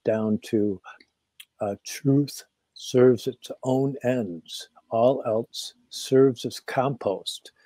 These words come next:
nurturing its growth. Is that, yeah, all this other stuff will fall away when, once you get a clear path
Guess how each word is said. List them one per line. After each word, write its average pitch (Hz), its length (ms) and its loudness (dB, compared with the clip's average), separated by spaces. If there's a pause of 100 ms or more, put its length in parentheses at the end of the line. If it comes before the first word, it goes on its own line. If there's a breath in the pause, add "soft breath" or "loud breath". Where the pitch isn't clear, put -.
(160)
nurturing 107 560 0
its - 220 -16
growth. 175 480 6
Is 117 120 6
that, 127 220 4
yeah, 160 240 10
all 127 240 8
this 175 240 2
other 175 240 2
stuff - 380 4
will 123 180 0
fall 120 260 8
away 135 300 8
when, 104 280 0
once 156 320 2
you 151 100 4
get 131 200 6
a 117 80 4
clear 120 420 6
path 101 420 -8